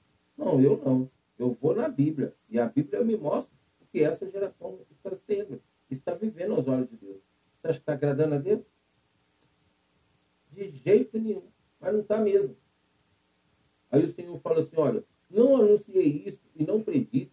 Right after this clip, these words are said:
há muito tempo atrás?" Ou seja, Deus não tem prazer que ninguém se perca. Você acha que Deus vai ver o inimigo se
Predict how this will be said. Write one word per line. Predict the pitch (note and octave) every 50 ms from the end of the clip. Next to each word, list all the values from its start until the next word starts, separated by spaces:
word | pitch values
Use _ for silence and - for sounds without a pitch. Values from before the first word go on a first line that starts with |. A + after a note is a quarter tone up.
| _ -
há | B2+
muito | C3+ D3+ F#3 F#3+ - - -
tempo | _ - - A#2 - -
atrás?" | A#2+ - - C3 A#2+ A#2 - - _ _ _ _ _ _ _ _ _ _ _
Ou | - F#3+ -
seja, | - - G3 F3+ D#3 C#3 A2+ - - - _ _ _ _ _ _ _ _ _ _ _ _ _ _ _ _ _ _ _ _ _ _ _ _ _ _ _ _ _ _ _ _ _ _ _ _ _ _ _ _ _ _ _ _ _ _ _ _ _ _ _ _ _ _ -
Deus | G#3+ A#3+ B3+ G#3+
não | -
tem | C4+ B3+ A#3+
prazer | B3 A#3+ A3+ A3 A#3+ A#3+
que | - A#3
ninguém | A3 G#3+ G#3+ A3 A#3 B3+
se | A#3 - C4+
perca. | - - - D3 A#2+ - - _ _ _ _ _ _ _ _ _ _ _ _ _ _ _ _ _ _ _ _
Você | - A#3
acha | A#3+ A#3+ B3 -
que | A#3 A3
Deus | G#3 A3+ A#3 A3
vai | A3+ G#3+
ver | F3+ F#3+ G3+
o | G3+ G3+ G3+ G#3
inimigo | G3+ F#3+ G3 G3 - G#3+ A3 A3 A3
se | - - -